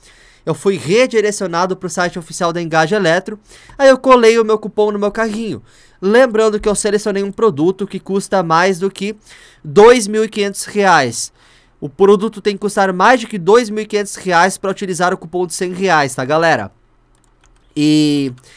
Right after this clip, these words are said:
detalhe, eu também deixei pra você, galera, no link do comentário fixado aqui abaixo,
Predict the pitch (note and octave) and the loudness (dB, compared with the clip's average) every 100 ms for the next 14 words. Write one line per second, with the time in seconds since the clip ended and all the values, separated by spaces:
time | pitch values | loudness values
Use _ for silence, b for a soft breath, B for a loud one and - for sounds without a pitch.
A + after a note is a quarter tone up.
0 | B B B C3+ F#3+ C4+ - G#3 G3+ E3 | B B B 2 4 4 6 6 6 6
1 | F3 F#3 F#3 A#3 A#3+ G3+ G#3 G3+ E3 C#3+ | 0 -2 -2 -2 -2 0 0 0 -2 -2
2 | F#3 A3 G3 D#3+ C#3 A2 F#2 b b b | 0 2 2 2 2 0 -8 b b b
3 | b b - G3+ F#3 G3 A#3 A#3 F#3 C3 | b b 2 4 4 2 -4 -6 -8 0
4 | F#3 B3 A#3 A3+ G#3 G3 D#3+ F3+ G3 F#3 | 6 6 4 0 0 -4 -2 0 0 0
5 | - F3 - F#3 F3 D#3 D#3 D3 A#2 E3 | -4 -8 -6 -4 -4 -6 -6 -6 -2 0
6 | F#3+ C3 - | 0 -4 -10